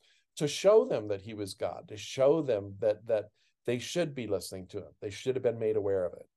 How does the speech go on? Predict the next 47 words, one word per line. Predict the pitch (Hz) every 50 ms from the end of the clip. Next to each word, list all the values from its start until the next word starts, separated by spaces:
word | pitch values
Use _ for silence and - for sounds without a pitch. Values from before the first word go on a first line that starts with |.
| _ _ _ _ _ _ _ -
"As | - 117 123 135 135
it | 185 208
is," | 233 214 156 135 143 -
he | - 127
says, | 113 - 117 113 120 135 -
"they | - 127 123
have | 131 143 143 -
seen, | - 233 262 285 196 117 104 127 175 185 - _ _ _ _ -
and | - 123 135 143
yet | 147 160 156 160
they | 170 170
have | 170 156
hated | 147 180 196 190 143 113 104 95
both | 120 120 120 120
me | 123 120 120 120
and | 117 117 117 120
my | 117 113
Father." | 113 - 120 107 101 95 - - - _ _ _ _ -
So | - - 127
they've | 117 110 104
heard | - 104 117 143 165
me | 190 196 190
say | 190 - 196 190
the | 180 180
truth, | 160 - 170 170 170 165 -
they've | - 107 104 104
seen | - - - 151 170 175 180
me | 175 170
do | 151 156 156
miracles, | 151 147 143 139 139 139 139 135 135 135 - _ _ _ _ _ _
but | - 117 104
they've | 117 113 107
still | - - - - - -
chosen | - - 147 131 120 123 117 113
to | 110
hate | 117 131 139 135
me | 127 123 120 113
and | 101 123 123 127 139
my | 139 135 131
Father. | - 139 131 131 123 117 104
So | 95 - 120
they're | 113 123 123 127 127
turning | 123 - - - 143 151 165 170
their | 165 160
backs | 131 110 95 101 - -
on | 104 104 110
God. | 101 120 127 120 95 82 82 -